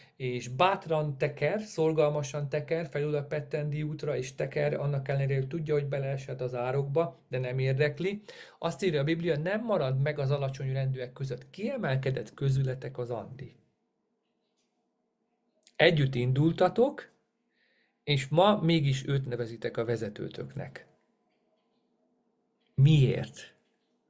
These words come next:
Nem azért, mert az én feleségem lett, az önmagában nem, nem garancia semmire, az nem kvalifikálozta őt semmire, hanem az történt, én láttam. Zoli, te most láttad.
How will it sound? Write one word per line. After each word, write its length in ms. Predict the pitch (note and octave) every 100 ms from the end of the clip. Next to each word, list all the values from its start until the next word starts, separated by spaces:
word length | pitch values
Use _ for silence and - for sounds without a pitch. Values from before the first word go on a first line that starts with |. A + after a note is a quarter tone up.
| _ _ _
Nem 360 | C#3+ F3+ G#3+ A3
azért, 400 | D3+ C#3 C3 C3
mert 160 | A#2+
az 100 | B2
én 120 | B2+
feleségem 720 | A#2+ C#3+ A2+ - A2+ G#2+ F#2 F2+
lett, 180 | - C3+
az 220 | B2 A#2
önmagában 600 | - F3 C3+ A#2 G#2+ B2+
nem, 280 | C#3+ C3 C3+
nem 200 | C3+ C#3+
garancia 500 | C3+ C3+ A2+ - -
semmire, 500 | - - C#3+ A#2 G#2+
az 120 | D#2+ A2+
nem 200 | D3+ C3+
kvalifikálozta 840 | C#3+ C3+ C3+ A#2+ A#2 A#2 - A#2
őt 140 | A2
semmire, 580 | - E3 D3+ B2+ G2+ - - _ - - - - -
hanem 340 | - B2 A#2 B2
az 260 | D#3 G#3+
történt, 640 | - G3+ D#3 - B2 C3+ - -
én 240 | - C#3+ D3+
láttam. 720 | G#3+ C#4+ G#3 - - - - - _ -
Zoli, 320 | C3+ F3 C3+
te 100 | C#3
most 320 | C3 A#2+ -
láttad. 640 | A#2+ G2+ - - - D#2